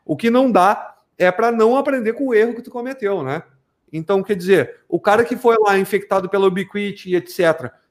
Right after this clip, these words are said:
depois ele foi infectado no Microtik e no T P Link, ele não aprendeu, né? Então, quer dizer, então agora o problema é só da, das três fabricantes, não vai ter fabricante que é boa pra esse cara,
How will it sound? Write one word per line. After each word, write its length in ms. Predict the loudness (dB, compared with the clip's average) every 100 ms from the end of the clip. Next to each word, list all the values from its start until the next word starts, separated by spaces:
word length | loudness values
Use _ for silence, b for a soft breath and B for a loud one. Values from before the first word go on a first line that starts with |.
| 0
depois 320 | 2 4 4
ele 140 | 4
foi 180 | 4 4
infectado 560 | 2 -2 -2 0 0 -2
no 100 | -4
Microtik 800 | -2 -2 -4 -6 -12 -10 -10 -6
e 180 | -6 -4
no 140 | -6
T 120 | -4
P 140 | -4 -2
Link, 540 | -2 -2 -4 -8 -14 _ _ _ -2
ele 160 | 2
não 140 | 4 4
aprendeu, 520 | 4 4 6 4 2 -10 _ _ -10
né? 260 | -4 -4 -6 _ -8
Então, 220 | -2 0
quer 140 | 0
dizer, 400 | 0 0 -2 -6 _
então 240 | -6 0 2
agora 400 | 4 4 4 2
o 60 | 0
problema 400 | 2 2 2 0
é 40 |
só 560 | 0 2 4 2 -4 -8
da, 240 | 0 2 2
das 320 | 0 0 2
três 240 | 0 0
fabricantes, 560 | -2 -2 -2 -4 -4 -4
não 100 | -2
vai 160 | -2 2
ter 340 | 2 2 0
fabricante 580 | -2 -2 -4 -4 -8 -6
que 100 | -4
é 40 |
boa 320 | -2 0 0
pra 120 | 0 -4
esse 120 | -6
cara, 400 | -6 -6 -8